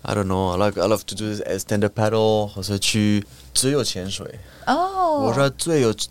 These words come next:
Speaker 1: 自由潜水，free diving跟wellness很有连接，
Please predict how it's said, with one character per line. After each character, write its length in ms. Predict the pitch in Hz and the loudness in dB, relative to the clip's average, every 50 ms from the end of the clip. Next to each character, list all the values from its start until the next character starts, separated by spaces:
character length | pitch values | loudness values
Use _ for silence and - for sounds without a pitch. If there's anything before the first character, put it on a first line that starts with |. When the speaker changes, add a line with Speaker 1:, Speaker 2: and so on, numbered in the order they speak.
| - - | -6 -2
Speaker 1:
自 140 | - 139 131 | 0 2 2
由 140 | 120 107 | 2 0
潜 260 | 101 - - 117 113 110 | 0 -2 -2 -2 0 0
水， 160 | - 98 92 | -2 -2 -4
free 220 | - - 123 123 | -4 -4 -2 0
diving 600 | 123 120 113 110 107 98 95 92 90 90 92 95 92 | 2 2 2 2 0 -2 -4 -6 -6 -6 -8 -8 -4
跟 540 | - 113 110 107 101 98 98 95 92 92 90 - - - - - | -2 0 0 2 2 0 0 -2 -4 -6 -8 -12 -18 -20 -12 -4
wellness 640 | - 113 135 151 170 165 135 107 92 - - - - - | 0 2 2 2 2 0 -2 -4 -4 -6 -8 -10 -12 -12
很 300 | - - - 117 110 104 | -10 -6 -4 -4 -4 -4
有 360 | 90 - - - - - - - - - - - - - | -6 -10 -10 -12 -12 -14 -18 -20 -20 -20 -20 -20 -20 -14
连 320 | - 87 87 82 78 87 95 | -8 -6 -4 -4 -2 -2 -2
接， 320 | - - - - - - | -4 -4 -4 -4 -8 -8